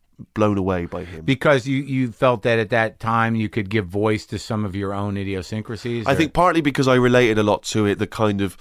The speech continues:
Speaker 1: the nebbish who, who wanted to be a great ladies' man but wasn't.
Speaker 2: Yeah.
Speaker 1: You know, the sort of, and I was really also a big fan of Bob Hope, particularly in his movies.
Speaker 2: Uh-huh.
Speaker 1: Bob Hope's movies, I think the movie persona, I think, is very charming and, and comic, you know, the kind of, the, the, the cowardly,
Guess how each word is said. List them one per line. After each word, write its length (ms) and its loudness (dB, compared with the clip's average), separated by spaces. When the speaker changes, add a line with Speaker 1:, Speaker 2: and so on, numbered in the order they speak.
Speaker 1:
the 100 -2
nebbish 560 2
who, 360 2
who 360 -4
wanted 380 -2
to 60 0
be 140 0
a 60 0
great 240 0
ladies' 400 0
man 240 0
but 160 -4
wasn't. 480 -2
Speaker 2:
Yeah. 280 -2
Speaker 1:
You 100 0
know, 160 4
the 140 2
sort 240 0
of, 240 -4
and 120 4
I 60 6
was 180 0
really 240 4
also 200 2
a 40 -6
big 140 0
fan 220 2
of 100 0
Bob 220 2
Hope, 280 2
particularly 280 -4
in 40 -2
his 100 -6
movies. 460 0
Speaker 2:
Uh-huh. 280 -2
Speaker 1:
Bob 140 2
Hope's 180 2
movies, 320 4
I 80 4
think 160 -2
the 40 2
movie 300 4
persona, 440 0
I 40 0
think, 160 -6
is 80 -6
very 120 0
charming 560 2
and, 120 -4
and 240 -4
comic, 340 0
you 40 -2
know, 80 0
the 100 -2
kind 240 0
of, 140 -4
the, 340 -2
the, 260 -4
the 140 -6
cowardly, 760 0